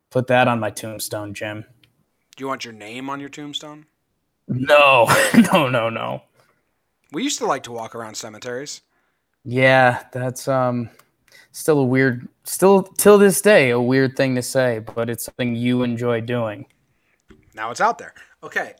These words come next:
Speaker 2: uh, what do you wanna talk about? This game? Anything? I mean, it was a good game. Good game. Verhagen
Speaker 1: First
Speaker 2: goes on the
Speaker 1: game.
Speaker 2: list. Sevy looks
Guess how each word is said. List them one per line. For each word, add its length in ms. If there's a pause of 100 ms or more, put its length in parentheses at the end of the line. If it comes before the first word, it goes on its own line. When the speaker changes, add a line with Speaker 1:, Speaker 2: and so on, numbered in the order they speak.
Speaker 2:
uh, 580 (720)
what 100
do 40
you 40
wanna 140
talk 240
about? 380 (100)
This 180
game? 380
Anything? 640
I 100
mean, 160
it 40
was 140
a 20
good 200
game. 320 (500)
Good 120
game. 240 (140)
Verhagen 440
Speaker 1:
First 220
Speaker 2:
goes 160
on 140
the 60
Speaker 1:
game. 80
Speaker 2:
list. 400 (560)
Sevy 360
looks 180